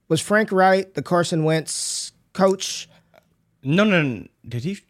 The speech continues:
Speaker 2: No, no, no. He was the one. He was still in Indy, or was, was he a
Speaker 1: W-, no.
Speaker 2: coordinator back then? For
Speaker 1: I think he was
Speaker 2: was he
Speaker 1: in
Speaker 2: the co-,
Speaker 1: Philly.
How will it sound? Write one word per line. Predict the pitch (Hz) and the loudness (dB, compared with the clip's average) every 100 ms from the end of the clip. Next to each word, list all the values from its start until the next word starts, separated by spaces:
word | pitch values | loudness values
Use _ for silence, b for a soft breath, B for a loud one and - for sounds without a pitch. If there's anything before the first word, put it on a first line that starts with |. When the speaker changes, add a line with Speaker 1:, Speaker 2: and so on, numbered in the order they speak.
| - - | -20 -8
Speaker 2:
No, | 180 196 | -2 0
no, | |
no. | 160 101 | 0 -2
He | 135 196 | -2 0
was | 202 156 | -2 -2
the | 165 | -2
one. | 165 156 131 - _ _ | -2 -2 -4 -8 _ _
He | 165 | -4
was | 214 170 | -2 -2
still | 180 151 | -2 -2
in | 110 | -2
Indy, | 160 143 85 101 _ | -2 -4 -6 -10 _
or | 151 | -4
was, | 170 208 - | -4 -4 -6
was | 180 | -4
he | 349 | 0
a | 440 | 0
Speaker 1:
W-, | - 285 | 2 2
no. | |
Speaker 2:
coordinator | 403 480 254 | 2 2 0
back | 208 254 | 0 0
then? | 262 311 | 0 0
For | 285 214 180 139 | 0 0 2 2
Speaker 1:
I | |
think | 339 403 | 0 2
he | 403 | 0
was | 453 | 2
Speaker 2:
was | 302 | 2
he | |
Speaker 1:
in | 339 | 0
Speaker 2:
the | |
co-, | - 180 | 0 0
Speaker 1:
Philly. | 311 427 339 127 | 2 2 2 0